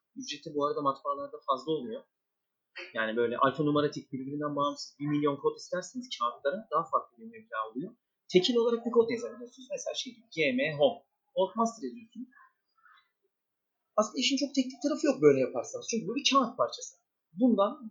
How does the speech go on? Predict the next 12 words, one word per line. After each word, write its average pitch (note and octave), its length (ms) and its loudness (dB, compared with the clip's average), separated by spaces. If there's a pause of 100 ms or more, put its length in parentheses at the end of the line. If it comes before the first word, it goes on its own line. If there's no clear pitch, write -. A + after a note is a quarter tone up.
(180)
kolilerce G#3+ 680 2
onların G#3+ 300 0
depolarına G3 340 2
gönderiyorum. D3 420 -2
Onlar G3 180 -4
da - 100 -2
kolilerce G3 500 2
benim F#3+ 160 -4
depoma F#3+ 280 -2
gönderiyor. A#3+ 480 -10 (280)
Bizim A3 240 -6 (100)
artık - 240 -2